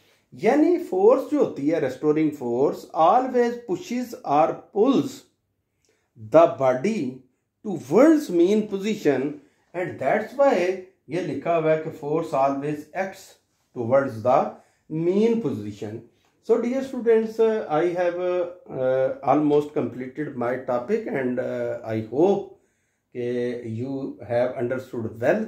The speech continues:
this topic। अगर आपको ये topic अच्छा लगे तो अपने दोस्तों को भी share करें और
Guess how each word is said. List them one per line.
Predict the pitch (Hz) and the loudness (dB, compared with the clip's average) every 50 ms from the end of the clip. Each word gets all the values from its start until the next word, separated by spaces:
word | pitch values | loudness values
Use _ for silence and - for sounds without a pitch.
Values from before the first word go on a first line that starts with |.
| - | -6
this | 185 175 - - | -8 -8 -6 -2
topic। | - 151 143 143 - 165 190 220 - - - _ _ _ _ _ _ _ _ _ | 0 0 0 0 0 0 0 0 -2 -6 -12 _ _ _ _ _ _ _ _ _
अगर | 113 113 120 151 170 - - 135 135 | -8 -6 -4 -4 -4 -4 -2 2 2
आपको | 156 - - - 220 | 2 2 0 -4 -6
ये | 208 220 208 - | -6 -6 -4 -2
topic | - 160 147 - - 190 190 - | -2 -2 -2 -2 -6 -8 -8 -8
अच्छा | - - - - - 160 180 | -8 -10 -10 -8 -4 -4 -2
लगे | 175 143 120 107 113 151 196 208 156 127 - - - - _ _ _ _ _ _ _ _ - | 0 0 -2 0 2 4 4 4 4 2 0 -4 -8 -12 _ _ _ _ _ _ _ _ -10
तो | |
अपने | 117 117 117 151 160 160 - | -10 -6 -4 -4 -4 -4 -4
दोस्तों | - 110 110 110 110 - 175 175 | -6 -6 -6 -6 -6 -6 -6 -2
को | 175 220 214 | 0 0 0
भी | 220 226 220 | 0 -4 -4
share | - 214 220 208 214 - | 0 0 2 2 2 0
करें | 214 214 214 208 175 135 107 104 - - | 0 2 2 2 2 0 -2 -4 -4 -2
और | 151 165 196 220 233 | 0 2 4 2 2